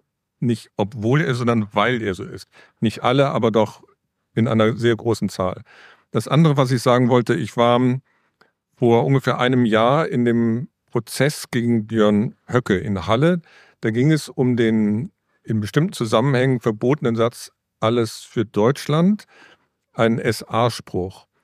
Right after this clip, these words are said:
Und da konnte man, das war nicht nur juristisch interessant, das war auch linguistisch interessant, die rhetorischen Muster von Björn Höcke studieren und es wurden jede Menge Reden vorgespielt, als Beweisführung von der Staatsanwaltschaft und vom Gericht. Und es wurde deutlich, und das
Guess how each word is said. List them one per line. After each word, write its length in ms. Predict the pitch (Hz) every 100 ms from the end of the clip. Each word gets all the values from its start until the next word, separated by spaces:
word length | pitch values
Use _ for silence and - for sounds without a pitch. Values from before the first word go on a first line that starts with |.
| _ _
Und 140 | - 113
da 80 |
konnte 340 | 123 165 180 160
man, 220 | 139 139
das 160 | 117 -
war 80 |
nicht 180 | 143 165
nur 320 | 131 120 120
juristisch 520 | 151 110 139 190 185 156
interessant, 500 | 107 117 - 113 120
das 140 | 107
war 100 | 123
auch 140 | 117
linguistisch 720 | 107 120 196 117 - 92 95 -
interessant, 560 | 101 101 - 98 101 - _ - - -
die 60 | 117
rhetorischen 680 | 120 - 139 175 170 131
Muster 420 | 120 127 175 - 131
von 260 | 127 110
Björn 300 | 110 104 101
Höcke 260 | 107 147 185
studieren 560 | - 175 165 170 190
und 140 | 170 123
es 120 | 113
wurden 200 | 131 135
jede 280 | 120 127 147
Menge 320 | 127 123 113
Reden 360 | 113 143 143 104
vorgespielt, 720 | - 98 98 - 95 90 92 _ _ _ -
als 200 | 135 -
Beweisführung 720 | 131 113 117 160 - 165 156
von 160 | - 147
der 80 |
Staatsanwaltschaft 800 | 143 120 131 180 127 127 - 123
und 180 | - 110
vom 140 | - 110
Gericht. 400 | 104 95 - _ _ - _ _ _ _ -
Und 300 | 160 151 -
es 180 | 147
wurde 300 | 123 151 151
deutlich, 760 | 120 107 139 226 113 104 156 -
und 160 | 151 139
das 300 | 139 -